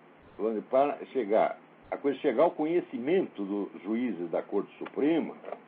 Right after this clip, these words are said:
que havia esse processo, ela, sabe o que que ela fez? Ela foi em duas conferências, uma do Scalia. O Scalia tá fazendo uma conferência ontem, ela foi lá e chegou direto do juiz, falou, "Ó, senhor juiz, tá aqui, tem uma petição, pá, pá, pá." Ele disse, "Eu não sabia de nada."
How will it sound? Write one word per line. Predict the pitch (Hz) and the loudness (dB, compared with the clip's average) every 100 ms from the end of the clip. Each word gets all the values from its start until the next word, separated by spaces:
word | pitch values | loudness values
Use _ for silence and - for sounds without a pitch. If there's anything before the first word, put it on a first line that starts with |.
| - - - - - - - | -20 -20 -20 -20 -20 -20 -4
que | 123 | 0
havia | 95 110 180 190 110 | 0 0 0 4 2
esse | - 92 | 2 -10
processo, | 78 - - 139 135 - | -8 -8 0 0 0 -10
ela, | 117 160 165 - | 0 2 2 0
sabe | - 160 | 0 0
o | |
que | 120 | 0
que | 98 | 0
ela | 73 | 0
fez? | - 143 - - - - - - - | 0 -2 -2 -20 -20 -20 -20 -20 -4
Ela | - 147 | 2 2
foi | 127 160 170 | 2 0 -2
em | 135 113 - | -2 -6 -8
duas | 127 226 226 | -2 4 4
conferências, | 226 202 - 113 165 175 107 | 6 4 6 2 4 0 0
uma | 156 185 | 0 0
do | 170 165 | 2 0
Scalia. | - 156 101 135 113 - - - | 2 2 4 4 2 0 -8 -18
O | 82 | -16
Scalia | - 95 131 | -4 0 0
tá | 127 117 | 0 0
fazendo | 127 | 0
uma | 120 | -2
conferência | 120 110 117 113 | -2 -2 -4 -2
ontem, | 127 143 | 0 2
ela | 139 | 0
foi | - 156 | 2 2
lá | 123 156 - | 6 6 4
e | 160 - - | -2 -6 -6
chegou | 143 165 | 0 0
direto | 170 160 190 180 | 4 6 6 6
do | 175 | 2
juiz, | 127 185 | 2 2
falou, | 160 196 | 6 8
"Ó, | 185 | 8
senhor | 196 | 6
juiz, | 175 - | 6 4
tá | 175 | 2
aqui, | 180 196 | 2 2
tem | 190 | 4
uma | 185 | 4
petição, | 185 190 185 - 190 | 6 4 4 0 4
pá, | 185 | 6
pá, | 170 | 6
pá." | 160 165 | 6 4
Ele | 151 | 4
disse, | 156 | -2
"Eu | |
não | 156 151 | -2 0
sabia | 151 156 | -2 0
de | 156 | -2
nada." | 151 113 | 0 0